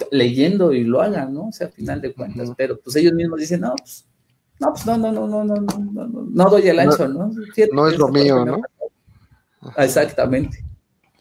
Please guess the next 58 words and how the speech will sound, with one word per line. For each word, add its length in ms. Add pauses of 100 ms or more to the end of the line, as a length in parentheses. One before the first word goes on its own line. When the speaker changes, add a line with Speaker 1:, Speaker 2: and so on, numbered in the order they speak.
(560)
Speaker 2:
Lo-, 280
Speaker 1:
Sí 160
me 100
ha 20
Speaker 2:
bueno, 100
es, 140
Speaker 1:
pasado 240
eso, 220
¿no? 300 (520)
Speaker 2:
digo, 300
es 160
entendible, 560
¿no? 140
No, 220 (880)
eh, 680 (240)
nos 260
gustaría 500
que 160
eso 180
sucediera 640
antes 300
de 80
la 100
carrera, 420
¿no? 300
Pero, 240
<laughs> 20
este, 460 (360)
la 220
realidad 360
es 100
que 120
sucede 500
Speaker 1:
<laughs> 80
Speaker 2:
después, 560
ya 120
cuando 240
están 200
en 120
el 100
trabajo 380
y 60
de-, 280
se 160
dan 140
cuenta 280
y 60
dicen, 280
"No, 100
pues 180
es 120
que 100
esto 200
no, 180
no 240
era 120
lo 120
que, 240